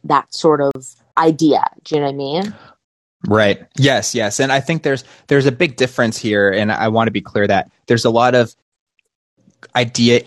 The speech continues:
Speaker 2: ideation that goes into the video, but then there's
Speaker 1: Mm-hmm.
Speaker 2: also trends, right? Where you can
Speaker 1: Yes.
Speaker 2: like,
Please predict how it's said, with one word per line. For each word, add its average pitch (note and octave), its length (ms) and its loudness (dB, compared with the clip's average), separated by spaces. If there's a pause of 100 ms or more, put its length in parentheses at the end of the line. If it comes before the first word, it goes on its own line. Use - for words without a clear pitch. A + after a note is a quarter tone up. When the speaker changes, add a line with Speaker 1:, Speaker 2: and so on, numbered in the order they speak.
Speaker 2:
ideation A#2+ 500 2
that G#2 120 2
goes A2 240 4
into G#2+ 680 4
the A2 220 0
video, G2+ 600 4 (120)
but B2+ 140 0
then C3+ 100 2
there's C#3+ 160 2
Speaker 1:
Mm-hmm. D3 80 2
Speaker 2:
also E3 240 0
trends, G#2 880 -8
right? G#2 320 -4
Where A2+ 160 -4
you G#2+ 180 -6
can - 160 0
Speaker 1:
Yes. G3 140 4
Speaker 2:
like, G#2+ 380 -2